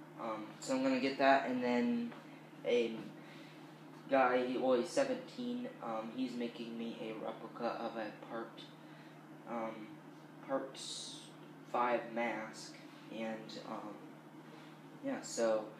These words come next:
I'll use, for my part four, what I'm gonna have is these pants. Uh, I'm, I need to get a shirt, uh, off Amazon. There's one that looks just like it from the movie,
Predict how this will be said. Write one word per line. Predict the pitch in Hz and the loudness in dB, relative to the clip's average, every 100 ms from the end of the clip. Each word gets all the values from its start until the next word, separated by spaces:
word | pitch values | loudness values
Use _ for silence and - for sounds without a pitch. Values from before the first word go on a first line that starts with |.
| - - - | -14 -8 4
I'll | 127 | 6
use, | 127 277 294 277 269 269 - - - | 8 12 12 12 4 0 -4 -6 2
for | 277 | 4
my | 131 131 | 8 6
part | 127 165 160 - | 6 6 6 8
four, | 156 151 | 6 8
what | 143 | 6
I'm | 147 | 4
gonna | 139 | 4
have | 143 135 | 0 0
is | 123 | 0
these | 120 143 147 147 | 4 6 6 2
pants. | 135 135 - - - - - - - - - - - | 2 2 0 -10 -10 -14 -16 -16 -16 -16 -16 -4 4
Uh, | |
I'm, | 123 117 123 123 113 - - | 6 6 4 0 -2 -4 0
I | 131 | 4
need | 143 294 | 6 4
to | |
get | - 131 123 | 6 6 6
a | |
shirt, | - 131 123 127 - - - - | 4 4 4 4 -2 -8 -8 -4
uh, | 113 113 | -2 2
off | 117 113 | 2 4
Amazon. | 127 120 113 117 120 | 4 2 2 4 4
There's | 113 - | 6 6
one | 123 | 4
that | - | 2
looks | 117 - | 0 0
just | 120 117 120 | -2 0 0
like | 117 | -2
it | - | -2
from | 117 113 | -4 -2
the | 117 | 0
movie, | 117 120 | 0 0